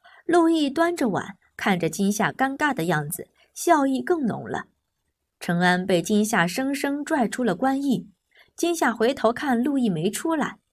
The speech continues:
松了一口气。“还好，还好，大人没出来。”陈安嫌弃地看着自己的师傅，这种猫鼠游戏，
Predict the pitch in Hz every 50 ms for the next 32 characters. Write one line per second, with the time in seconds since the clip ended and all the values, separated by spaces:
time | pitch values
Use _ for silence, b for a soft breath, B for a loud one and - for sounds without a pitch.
0 | _ _ - - - 240 240 226 202 220 247 240 - - - - - - 277 220
1 | - - - _ _ _ _ _ _ _ _ _ _ _ - - 202 196 233 226
2 | 247 240 196 196 208 202 190 170 - B B B B B B B _ - 311 233
3 | 226 214 196 196 202 202 - 233 208 175 - - _ _ _ _ _ _ _ _
4 | _ _ _ _ _ _ _ - - 254 285 302 311 320 - - 196 196 208 233
5 | - 302 285 254 - 180 175 175 - - 269 240 247 208 190 190 - 277 - -
6 | - - - - - 262 277 294 - - - - - _ _ _ b b b b
7 | b b - 381 359 285 - 214 180 180 180 185 180 196 190 - 180 170 156 151
8 | 156 180 - 196 185 190 B